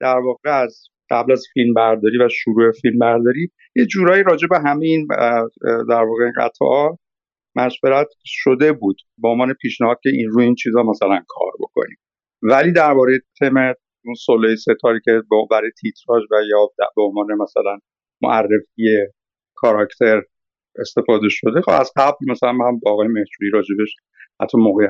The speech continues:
هنوز فیلم برداری هم شروع نشده بود صحبت کرده بودیم. و اینکه آقای مهرجویی تو اون محله دروس که، اه، منزلشون بود،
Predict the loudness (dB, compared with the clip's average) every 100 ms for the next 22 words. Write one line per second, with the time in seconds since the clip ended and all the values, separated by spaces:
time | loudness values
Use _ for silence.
0 | 2 0 -2 0 2 2 2 0 0 0
1 | 2 2 2 0 0 2 0 -2 -2 0
2 | 2 0 0 -2 0 0 -2 -6 _ _
3 | _ _ _ _ -4 0 2 0 0 -2
4 | -2 -2 0 -2 -6 _ _ _ _ -2
5 | 0 0 0 0 0 0 0 0 0 0
6 | 0 0 -2 -8 -18 -20 _ 0 0 -2
7 | -4 -2 -2 0 0 0 0 0 0 2
8 | 2 2 0